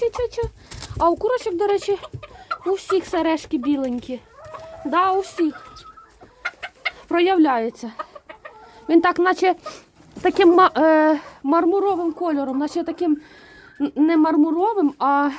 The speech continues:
таким переливається біло-сріблястим, наче глазурований такий колір. Водичка є, тут я воду не буду чіпати, я думаю, до ранку не повинно сильно замерзнути.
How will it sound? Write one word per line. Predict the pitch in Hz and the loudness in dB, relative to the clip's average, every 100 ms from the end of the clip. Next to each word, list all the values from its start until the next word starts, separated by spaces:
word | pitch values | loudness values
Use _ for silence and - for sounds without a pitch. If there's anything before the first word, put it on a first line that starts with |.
| - - - | -12 -20 -12
таким | 302 302 339 294 - _ _ - _ _ _ - | -8 -4 0 0 -2 _ _ -20 _ _ _ -8
переливається | 311 330 359 359 370 349 | -4 0 0 2 0 0
біло-сріблястим, | 262 311 349 311 - 285 320 359 349 339 294 | -2 2 2 0 -4 -2 0 0 -2 -4 -2
наче | 311 320 | -2 -4
глазурований | 311 302 339 294 359 214 196 202 | -4 0 0 2 2 0 -2 -6
такий | 202 226 247 | -8 -12 -12
колір. | 233 247 202 190 185 - - _ _ _ - - - - _ _ - - - - - - - - | -8 -6 -4 -6 -10 -20 -20 _ _ _ -20 -20 -20 -20 _ _ -20 -18 -18 -20 -20 -20 -20 -12
Водичка | 254 262 294 - | -4 -2 -2 -4
є, | 269 285 415 | -4 -2 -2
тут | 330 311 | -4 -4
я | 285 | -4
воду | 247 262 254 | -4 -6 -6
не | 247 | -6
буду | 381 392 | -4 -6
чіпати, | 302 311 302 262 - 247 | -6 -8 -4 -6 -6 -8
я | |
думаю, | 233 240 233 | -8 -8 -8
до | 226 240 | -8 -6
ранку | 233 226 220 - _ _ - _ - | -6 -8 -14 -20 _ _ -20 _ -10
не | 269 | -4
повинно | 294 247 214 | 0 0 -2
сильно | 202 240 202 208 | -6 -8 -6 -6
замерзнути. | 208 190 190 196 208 - | -6 -6 -6 -8 -10 -12